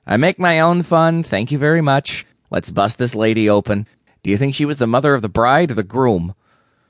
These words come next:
Their customer's decaying corpse was dressed in a gaudy pale pink sequin suit covered in blood. "Either that or a recently divorced aunt hoping to score from the free booze and get laid for the first time in years,"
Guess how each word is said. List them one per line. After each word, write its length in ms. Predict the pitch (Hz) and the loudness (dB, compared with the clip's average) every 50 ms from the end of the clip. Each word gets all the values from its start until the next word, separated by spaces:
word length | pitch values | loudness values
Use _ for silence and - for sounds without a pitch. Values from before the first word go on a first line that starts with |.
| _ _ _ _ _ _ _ _ - | _ _ _ _ _ _ _ _ -4
Their 120 | 95 98 | -4 -4
customer's 500 | - - 190 190 - - 131 127 117 104 | -2 0 -2 0 0 0 0 0 0 0
decaying 580 | 92 107 104 - - 147 131 117 110 104 98 82 | 0 -4 -4 -4 -4 -4 -2 0 -2 -2 -4 -4
corpse 380 | - 131 120 113 - - - - | -2 0 0 0 0 -2 -8 -10
was 120 | 98 92 | -10 -8
dressed 400 | - - 113 110 104 107 - 104 | -2 0 2 2 2 0 -2 -4
in 80 | 98 95 | -4 -4
a 60 | 87 | -4
gaudy 440 | - 95 107 110 113 113 107 104 92 | -2 0 2 2 2 2 0 -2 -4
pale 400 | - - 104 104 104 98 92 - | -2 -2 0 2 2 0 0 -2
pink 380 | - - 131 110 - _ - | -4 -6 -4 -6 -6 _ -14
sequin 420 | - - 110 98 - 104 98 95 92 | -8 -6 -6 -6 -4 -2 -2 -2 -2
suit 400 | - - - 113 101 - - - | -4 -2 -2 -2 -2 -2 -6 -4
covered 300 | - 113 87 101 90 92 | -4 -4 -2 -2 -4 -4
in 120 | 90 90 | -4 -4
blood. 400 | 92 101 101 98 90 87 87 98 _ _ _ _ _ _ _ _ _ _ _ _ - | -2 0 2 2 0 0 -4 -8 _ _ _ _ _ _ _ _ _ _ _ _ -2
"Either 200 | 151 160 143 123 | 0 2 2 2
that 260 | 131 147 156 151 135 | 4 4 4 4 4
or 120 | 117 110 | 4 4
a 40 | 107 | 4
recently 400 | 110 123 139 - 151 - 110 117 | 2 2 0 -2 -4 -2 -2 -2
divorced 500 | 104 107 92 90 120 127 120 117 - - - | -2 -2 -2 0 2 2 2 0 -2 -8 -6
aunt 280 | 101 107 123 139 123 98 | -4 -2 0 0 0 0
hoping 280 | 104 104 - 101 104 101 | -2 -4 -2 -2 -4 -4
to 60 | 98 | -4
score 440 | - - - - 117 123 127 123 - | -6 -8 -2 0 2 4 4 4 2
from 200 | - 110 104 101 | 0 -2 0 -2
the 80 | 101 | -2
free 280 | - - 117 123 123 120 | -4 -2 -2 0 0 0
booze 400 | 104 87 117 120 135 135 120 98 | 0 2 2 4 4 4 2 2
and 100 | 101 101 | 0 -2
get 120 | 92 113 98 | -2 -2 -4
laid 400 | 87 98 113 156 196 202 127 98 | -2 -2 0 0 0 -2 -2 -4
for 100 | 110 92 | -2 -2
the 100 | 95 92 | -2 -2
first 260 | - 98 98 - - | -2 -2 -4 -4 -2
time 280 | - 98 101 101 98 | -4 -2 -2 0 -2
in 100 | 95 92 | -2 -2
years," 440 | 92 92 95 101 107 120 135 - - | -2 -2 -2 0 0 0 0 -2 -6